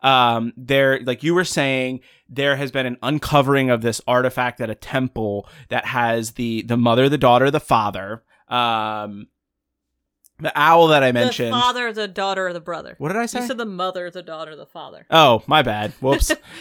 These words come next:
Speaker 1: Um,
Speaker 2: That's okay.
Speaker 1: <laughs> Yes. The daughter, the father, the son.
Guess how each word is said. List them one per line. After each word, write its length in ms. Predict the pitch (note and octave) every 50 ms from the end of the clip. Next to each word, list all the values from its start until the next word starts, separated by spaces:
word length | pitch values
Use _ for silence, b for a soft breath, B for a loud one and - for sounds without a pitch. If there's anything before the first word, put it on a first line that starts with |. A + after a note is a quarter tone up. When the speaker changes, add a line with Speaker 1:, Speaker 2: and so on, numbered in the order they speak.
| B B B B
Speaker 1:
Um, 580 | C#3+ C#3 C3+ C3 B2+ B2+ B2 A#2+ A#2+ A#2 A2+
Speaker 2:
That's 160 | A2+ A2 A2
okay. 280 | C#4 B3 - F3+ E3 E3 F#3+ G3+ _ _
Speaker 1:
<laughs> 200 | - D3 - -
Yes. 460 | - E3+ F3+ - - - - - - - - B G#3 A3+ G#3+ E3
The 140 | B C#3+ D#3+
daughter, 720 | D#3 C3+ - E3+ D#3+ E3 F3 F3+ F3+ F#3 F#3 F#3 F3+ D#3+ -
the 80 | - D3
father, 580 | - - D#3+ D3 C#3 C3+ C#3 C#3 C3 C3 C3 B2+
the 140 | A2+ A2 G#2+
son. 520 | - - D#3+ C3+ A#2+ A2 G#2+ G#2 G2 A#2